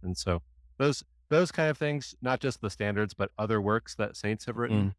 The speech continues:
Speaker 1: other documents that came out of either that generation in the English Reformation or, you know, going back even further, uh,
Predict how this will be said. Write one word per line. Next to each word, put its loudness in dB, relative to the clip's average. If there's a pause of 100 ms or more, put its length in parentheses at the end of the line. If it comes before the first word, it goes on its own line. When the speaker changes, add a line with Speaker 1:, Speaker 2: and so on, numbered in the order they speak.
Speaker 1:
other 2
documents 0
that -2
came -4
out 0
of 0
either -4
that -2
generation 0
in -2
the -4
English -2
Reformation -4
or, 0
you -6
know, -6
going -2
back -2
even -6
further, 0 (680)
uh, -10